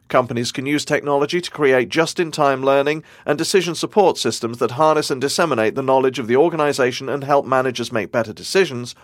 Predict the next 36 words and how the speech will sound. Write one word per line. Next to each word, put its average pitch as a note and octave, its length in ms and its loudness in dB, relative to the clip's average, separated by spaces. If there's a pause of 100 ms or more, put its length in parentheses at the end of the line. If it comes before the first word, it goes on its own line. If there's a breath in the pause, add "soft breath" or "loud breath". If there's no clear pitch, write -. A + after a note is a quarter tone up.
while A2+ 300 0
learning, A#2+ 480 0 (220 soft breath)
say B2 220 0
Wind G2+ 260 -4
and F#2+ 80 -12
Reibstein. G#2 600 -6 (380)
According A3 400 2
to F3+ 120 -2
Wind D3 200 2
and C3 100 2
Reibstein, C3+ 500 2
the D3 60 -4
new F3 180 -2
model D#3+ 260 4
achieves C#3 400 0
its A2 140 -2
goals A#2+ 400 4
by C#3 180 2
moving E3+ 320 2
from D#3 160 -6
standardized D3 680 2
to - 60 -4
customized A#2+ 600 0
content, A2+ 540 -6 (260 soft breath)
from C3+ 220 -2
discrete E3 440 0
time D3 280 4
and B2 100 -4
place C3+ 280 2
to - 120 -2
any E3+ 200 2
time D3 280 0
and - 100 -2
any F3 200 2
place D#2+ 280 -4
delivery, G2+ 520 -8